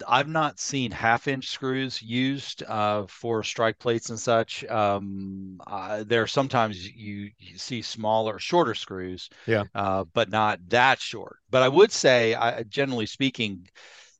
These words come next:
Speaker 1: things that are used when homes are built, uh, we'll call contractor grade, and I'm, I don't have time to, trying to diminish or denigrate the contractor there, but they're using a, a basic type of product.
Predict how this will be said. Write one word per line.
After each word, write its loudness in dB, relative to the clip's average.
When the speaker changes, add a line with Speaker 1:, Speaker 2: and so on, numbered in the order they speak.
Speaker 1:
things 4
that 6
are 8
used 0
when -6
homes -2
are 0
built, -2
uh, -4
we'll -8
call 4
contractor 0
grade, -2
and -6
I'm, -8
I -10
don't -6
have -8
time -2
to, -4
trying -8
to -8
diminish -6
or -10
denigrate -4
the -6
contractor -2
there, -6
but 2
they're 6
using 2
a, 0
a 0
basic 2
type -4
of -6
product. -4